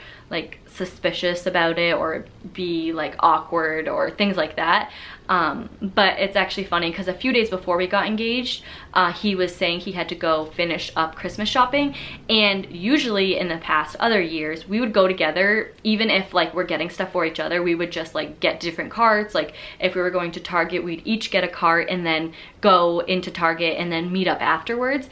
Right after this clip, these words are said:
And this time, he's like, "Oh, I'm gonna go." And I was like, "Can I come with you?" Like, I, I,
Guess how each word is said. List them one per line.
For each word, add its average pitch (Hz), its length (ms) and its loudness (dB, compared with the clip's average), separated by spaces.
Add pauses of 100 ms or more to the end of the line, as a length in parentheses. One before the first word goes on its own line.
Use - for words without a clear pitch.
(280)
And 185 380 2
this 254 240 2
time, 180 480 -2 (340)
he's 214 420 0
like, - 140 4
"Oh, 208 80 6
I'm 202 120 2
gonna 196 140 -2
go." 185 280 4
And 170 80 0
I - 20 0
was 180 80 -4
like, 180 140 -8
"Can 202 120 0
I 202 120 4
come 190 240 0
with 175 160 -6
you?" 226 100 -2
Like, 185 220 0 (160)
I, - 260 4
I, 185 280 0